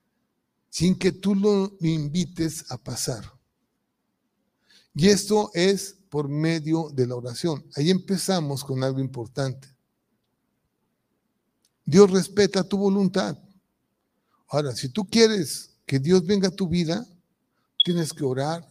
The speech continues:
y pedirle a Dios en, con palabras audibles que Él entre a tu vida. Vean, sin la oración no podemos tener a Jesucristo en nuestro corazón. No es como muchos piensan, es que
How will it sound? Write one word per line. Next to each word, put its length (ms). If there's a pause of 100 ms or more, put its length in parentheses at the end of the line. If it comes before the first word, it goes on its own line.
y 160
pedirle 400
a 60
Dios 500 (220)
en, 120
con 300
palabras 720
audibles 920 (1000)
que 160
Él 200 (580)
entre 540
a 60
tu 180
vida. 360 (1120)
Vean, 300
sin 280
la 100
oración 800 (500)
no 160
podemos 480
tener 340
a 80
Jesucristo 540
en 60
nuestro 240
corazón. 560 (1900)
No 440
es 260
como 320
muchos 360
piensan, 440
es 140
que 340